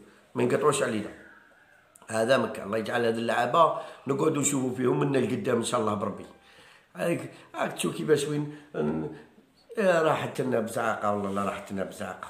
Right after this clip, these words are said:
والله مي تفكر كيما تفكر لي بارتي هذو، والله،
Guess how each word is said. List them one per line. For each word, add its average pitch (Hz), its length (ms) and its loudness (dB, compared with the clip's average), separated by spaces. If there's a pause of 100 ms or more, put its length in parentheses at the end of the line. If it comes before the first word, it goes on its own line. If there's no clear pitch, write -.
والله 113 240 -2
مي 113 160 -2
تفكر 110 380 -8
كيما 107 260 -6
تفكر 110 400 -8
لي 107 140 -4
بارتي 107 460 -6
هذو، 104 220 -8 (500)
والله، 101 260 -6